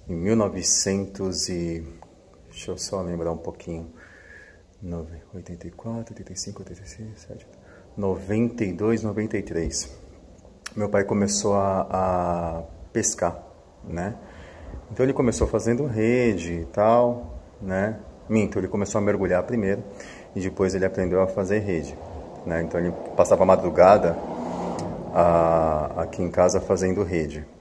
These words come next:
né? E dá um trabalho do caramba aquilo ali. Aí logo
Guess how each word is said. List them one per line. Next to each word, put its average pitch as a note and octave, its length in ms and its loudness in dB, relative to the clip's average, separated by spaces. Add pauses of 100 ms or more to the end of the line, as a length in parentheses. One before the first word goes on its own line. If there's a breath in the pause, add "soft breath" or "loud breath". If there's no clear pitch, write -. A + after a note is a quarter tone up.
(140)
né? E2+ 200 -2
E F2 40 -2
dá F2 80 0
um G2+ 80 2
trabalho F2 400 0
do A#2 120 -6
caramba G#2+ 400 2
aquilo - 200 -8
ali. - 220 -10
Aí A#2 180 4
logo A2+ 440 6